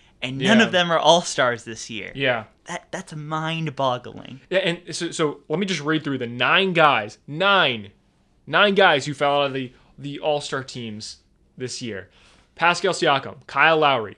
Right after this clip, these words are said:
Speaker 2: Russell Westbrook, Bam Adebayo, Jimmy Butler, Kemba Walker, Khris Middleton,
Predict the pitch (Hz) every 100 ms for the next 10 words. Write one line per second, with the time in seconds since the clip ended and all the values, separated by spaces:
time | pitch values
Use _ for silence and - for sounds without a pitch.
0 | - 139 151 165 139 - - - _ 143
1 | 156 160 147 120 104 - - 151 175 147
2 | 123 113 107 - 160 156 147 127 123 135
3 | 127 - 185 - 143 143 139